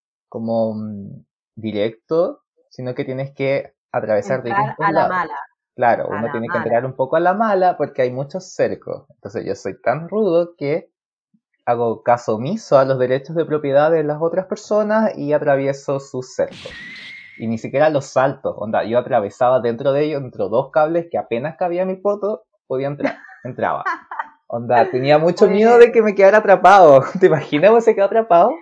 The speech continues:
Speaker 2: Ah, no
Speaker 1: Es
Speaker 2: sé,
Speaker 1: poco.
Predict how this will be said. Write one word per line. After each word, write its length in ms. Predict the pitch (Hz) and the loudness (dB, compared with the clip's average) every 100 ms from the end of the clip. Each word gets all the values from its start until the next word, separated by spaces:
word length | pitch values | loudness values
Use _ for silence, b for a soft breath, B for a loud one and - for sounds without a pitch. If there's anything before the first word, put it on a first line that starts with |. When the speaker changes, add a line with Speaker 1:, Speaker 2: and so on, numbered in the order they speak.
| 269 247 _ _ 233 | -14 -20 _ _ 0
Speaker 2:
Ah, 1120 | 226 240 247 240 240 240 240 233 233 233 247 - - _ _ 175 | 4 4 4 2 -2 -4 -6 -6 -8 -12 -16 -20 -20 _ _ -20
no 80 | 180 | -16
Speaker 1:
Es 60 | 214 | -14
Speaker 2:
sé, 60 | |
Speaker 1:
poco. 200 | 143 190 | -8 -6